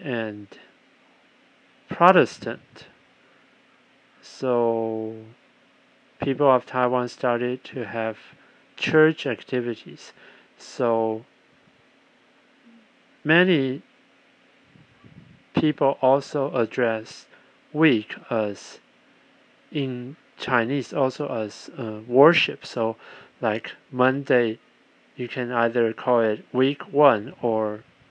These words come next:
uh, worship one. <laughs>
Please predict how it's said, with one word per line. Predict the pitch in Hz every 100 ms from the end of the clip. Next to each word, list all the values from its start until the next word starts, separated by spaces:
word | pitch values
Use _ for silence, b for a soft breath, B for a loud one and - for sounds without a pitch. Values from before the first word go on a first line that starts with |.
| _ _ _ -
uh, | 117 113
worship | 131 143 185 - 127 104 - - - _ _ _ _ _ _ _ _ _ _
one. | 117 104 82 85 _ _ _ _ _ _ _ _ -
<laughs> | 147 135 135 147 - 147 -